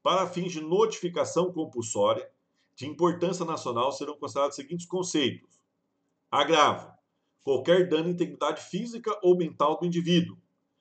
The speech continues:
provocado por circunstâncias nocivas, tais como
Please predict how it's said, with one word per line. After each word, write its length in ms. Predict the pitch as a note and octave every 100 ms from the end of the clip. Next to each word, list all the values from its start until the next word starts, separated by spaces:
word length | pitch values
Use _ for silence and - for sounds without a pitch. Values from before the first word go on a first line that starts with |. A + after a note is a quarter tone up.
| _ _ _ -
provocado 580 | D3 C#3+ D3 D3+ F3
por 140 | F3 E3+
circunstâncias 640 | D#3 D3 C3 D#3+ D#3+ C#3+
nocivas, 880 | C3+ F3 E3+ E3+ F#3+ A2+ F#2 - - _ _ _ _ _
tais 260 | - D#3+ E3+
como 340 | - C3+ G2+